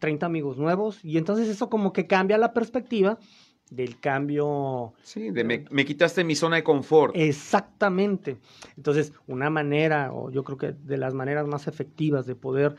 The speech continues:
Speaker 1: enfrentar estos cambios y decir, "Bueno, eh, to-, todo lo que va a suceder va, tiene que derivar en algo positivo",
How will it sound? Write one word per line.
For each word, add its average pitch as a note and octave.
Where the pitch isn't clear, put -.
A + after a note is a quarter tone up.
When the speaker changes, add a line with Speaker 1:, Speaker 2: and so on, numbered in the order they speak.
Speaker 1:
enfrentar E3+
estos G3+
cambios E3
y C#3+
decir, C3+
"Bueno, C#3
eh, C3
to-, -
todo F3
lo F3+
que D#3
va C#3+
a -
suceder D3+
va, D3+
tiene G3+
que B3+
derivar A#3
en G#3+
algo F#3
positivo", G3+